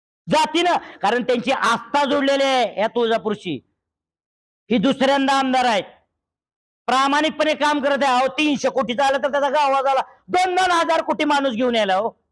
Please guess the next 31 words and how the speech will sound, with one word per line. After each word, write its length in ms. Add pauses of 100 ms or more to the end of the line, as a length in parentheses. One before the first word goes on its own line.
(480)
ते 60
आम्ही 160
सगळं 200
प्रसाद, 360 (260)
अहो 300
प्रसाद 400
योजनेला 460
जर 160
खीळ 280
बसवायचं 400
काम 300
करत 280
असेल 320 (340)
किंवा 160
गपचूप 440
जर 140
आगाऊपणा 480
करत 200
हा 420
ओमराजे 300
करत 240
असेल, 220 (360)
अहो 220
मला 240
सांगा 360
हो, 60
म्हणून 200
तर 80
मी 80
मागातून 380
विचारलं, 400